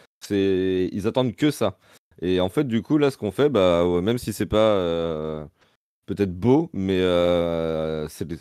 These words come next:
c'est le résultat qui compte, hein, dans ces milieux, hein. De toute façon, dans le foot, il y a, il y a que le résultat qui compte, hein. Donc, euh,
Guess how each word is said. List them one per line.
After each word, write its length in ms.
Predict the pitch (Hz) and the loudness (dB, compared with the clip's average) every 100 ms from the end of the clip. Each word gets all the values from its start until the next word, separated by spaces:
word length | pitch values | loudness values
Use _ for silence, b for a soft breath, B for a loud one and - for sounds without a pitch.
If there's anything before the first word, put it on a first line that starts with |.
| - | -16
c'est 180 | - 92 | -2 0
le 80 | |
résultat 340 | 95 104 113 120 | 2 0 0 0
qui 120 | 135 | 0
compte, 200 | 151 131 | 0 0
hein, 60 | 110 | 0
dans 100 | 104 | -2
ces 160 | - | -4
milieux, 120 | 101 | -4
hein. 40 | 98 | -4
De 40 | |
toute 100 | 92 | -6
façon, 140 | 85 101 | -8 -6
dans 80 | |
le 60 | 95 | -6
foot, 260 | - 120 101 | -4 -4 -2
il 120 | 90 | -2
y 80 | 90 | -2
a, 20 | |
il 40 | |
y 60 | 78 | -4
a 40 | |
que 100 | 80 | -4
le 100 | 110 | -2
résultat 320 | 101 98 92 90 | 0 -2 -4 -6
qui 160 | 98 | -6
compte, 200 | 123 127 | -8 -6
hein. 120 | 98 B B B B _ _ | -8 B B B B _ _
Donc, 240 | 87 85 92 | -8 -4 0
euh, 920 | 87 85 85 82 80 80 76 76 | 2 2 0 2 2 0 -2 -6